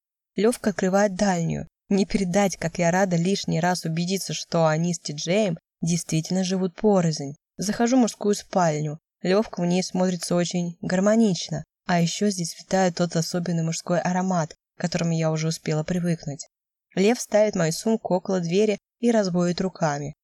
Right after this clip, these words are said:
«Дом, милый дом». «А где будешь спать ты?» уточняя на всякий случай. «Пока внизу», отвечает Лев,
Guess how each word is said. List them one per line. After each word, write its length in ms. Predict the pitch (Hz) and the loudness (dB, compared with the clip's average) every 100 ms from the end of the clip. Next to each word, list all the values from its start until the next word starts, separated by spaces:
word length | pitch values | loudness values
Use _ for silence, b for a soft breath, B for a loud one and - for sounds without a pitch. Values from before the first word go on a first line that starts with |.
| _ | _
«Дом, 520 | 147 156 175 214 214 | -4 2 4 4 4
милый 360 | 175 175 175 175 | 4 4 4 2
дом». 360 | 156 165 135 139 _ _ _ _ _ _ | 2 0 0 -4 _ _ _ _ _ _
«А 340 | 214 208 202 | 2 2 2
где 280 | 202 202 254 | 0 0 0
будешь 340 | 214 185 175 | 2 0 -2
спать 300 | - 180 170 | -2 -2 -2
ты?» 240 | - 202 233 _ _ | 0 -2 -2 _ _
уточняя 500 | 185 170 175 - 190 | -4 -2 -2 -2 0
на 140 | 180 175 | 0 0
всякий 280 | 175 170 | 0 -2
случай. 520 | 165 - 170 - 165 - _ _ | -4 -6 -6 -6 -8 -10 _ _
«Пока 240 | 214 254 | -2 2
внизу», 440 | 254 254 226 175 160 _ _ | 4 4 4 0 -2 _ _
отвечает 540 | - 170 165 170 165 - | -6 -4 -2 0 0 0
Лев, 220 | 180 214 | -2 -2